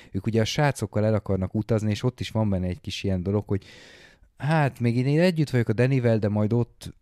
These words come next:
egy kicsit, kicsit őrült, nem tudja itt a, feldolgozni ezt a gyászt, én meg nem akarok neki annyira segíteni, majd elutazunk, és akkor ott kiengedjük a gőzt, lehet, hogy be is sajozunk, stb. Tehát érezzük, hogy ott lesz valami.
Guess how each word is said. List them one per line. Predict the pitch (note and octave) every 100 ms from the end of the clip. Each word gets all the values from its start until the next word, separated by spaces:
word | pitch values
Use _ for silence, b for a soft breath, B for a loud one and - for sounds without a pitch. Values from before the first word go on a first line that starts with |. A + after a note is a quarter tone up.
| _ _
egy | -
kicsit, | - D3 A#2 G#2
kicsit | - B2 A#2 A#2
őrült, | A2+ A2+ G#2+
nem | G2+ G2+
tudja | - F#2 G2
itt | F#2+ _
a, | F#2+ F#2 E2+ -
feldolgozni | F#2 G#2 G2 F#2+ F#2 F2+ F#2
ezt | F2 -
a |
gyászt, | F#2 A2 B2+ - - b b
én | F2
meg | F#2+
nem | G#2+
akarok | F#2 F#2+ E2+
neki | F#2 F2+
annyira | F#2+ F#2+ F2+
segíteni, | - A2+ B2+ - G2+
majd | F#2 F2
elutazunk, | A2 B2+ A#2+ A2 G#2+ G2+
és | -
akkor | G2+ -
ott | F2+
kiengedjük | - G#2 F#2+ F2+ F2
a | F2+
gőzt, | F#2 G2 -
lehet, | F2+ -
hogy | E2+
be | F#2
is | F2
sajozunk, | - G2 F#2 F2 E2+
stb. | - G2 F2+ E2+
Tehát | F2 F#2
érezzük, | A2 G#2+ G2 E2+ -
hogy | F#2
ott | F2+ -
lesz | F#2 -
valami. | - E2+ E2+ F2